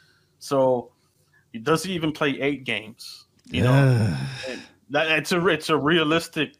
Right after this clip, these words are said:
Speaker 1: you know, thing that we're talking about, right, Law? It's like, wh-, okay, if he misses eight games, who, who's gonna come in? You want another eight games of Brandon Knight?
Speaker 2: <laughs>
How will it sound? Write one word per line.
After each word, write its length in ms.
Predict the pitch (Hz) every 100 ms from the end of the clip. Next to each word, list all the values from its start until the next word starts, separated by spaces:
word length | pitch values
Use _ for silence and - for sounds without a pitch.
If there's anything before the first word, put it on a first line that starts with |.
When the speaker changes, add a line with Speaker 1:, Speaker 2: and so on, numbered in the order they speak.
| -
Speaker 1:
you 100 | 143
know, 220 | 135 135
thing 420 | 127 147 151 139 135 -
that 180 | 139 127
we're 120 | 135
talking 340 | - 147 147
about, 260 | 139 123 117
right, 220 | 123 123
Law? 180 | 123 127
It's 120 | 127
like, 180 | 120 -
wh-, 400 | 131 117 147 139
okay, 180 | 123 135
if 100 | 120
he 60 | 151
misses 320 | 170 156 135
eight 180 | 127 117
games, 360 | 123 143 123 -
who, 360 | 139 165 151 -
who's 240 | 151 156
gonna 160 | 135 120
come 260 | - 120 131
in? 200 | 120 104 _ _ -
You 100 | 123
want 160 | 139 143
another 280 | 135 135
eight 200 | 127 131
games 260 | 120 131 127
of 80 | 117
Brandon 320 | 113 127 123
Knight? 280 | 120 127 131
Speaker 2:
<laughs> 1300 | _ _ _ _ _ _ _ _ - 127 _ _ 170